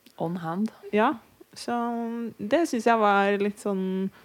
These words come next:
Speaker 2: morsomt, for jeg merker jo at andre bøker jeg låner på biblioteket, de forsvinner fortere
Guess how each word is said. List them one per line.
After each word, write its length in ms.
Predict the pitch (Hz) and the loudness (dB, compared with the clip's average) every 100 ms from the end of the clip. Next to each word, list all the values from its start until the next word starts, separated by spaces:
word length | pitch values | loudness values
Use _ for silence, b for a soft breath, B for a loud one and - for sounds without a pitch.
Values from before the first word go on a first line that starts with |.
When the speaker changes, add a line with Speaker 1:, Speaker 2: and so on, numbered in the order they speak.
| b b b | b b b
Speaker 2:
morsomt, 320 | 226 - 165 | 0 0 -2
for 100 | - | 0
jeg 60 | 226 | 2
merker 300 | 208 - 202 | 2 2 0
jo 40 | |
at 80 | 214 | 2
andre 540 | 226 185 165 170 175 | 0 0 0 0 0
bøker 400 | 175 175 170 190 | 0 -2 -2 -2
jeg 480 | 190 190 185 185 185 | 0 0 0 0 0
låner 200 | 190 180 | 2 2
på 100 | 170 175 | 0 -2
biblioteket, 420 | 190 190 170 226 | -2 -4 -6 -6
de 220 | 233 233 247 b b b _ - | -4 -6 -6 b b b _ -6
forsvinner 1400 | 254 - - 180 175 160 156 160 170 202 269 269 254 247 - _ _ _ - | -4 -4 -4 -2 -2 -4 -4 -2 0 2 2 2 0 -4 -10 _ _ _ -14
fortere 840 | - 277 - _ _ - - 294 | -4 -4 -6 _ _ -4 -2 -2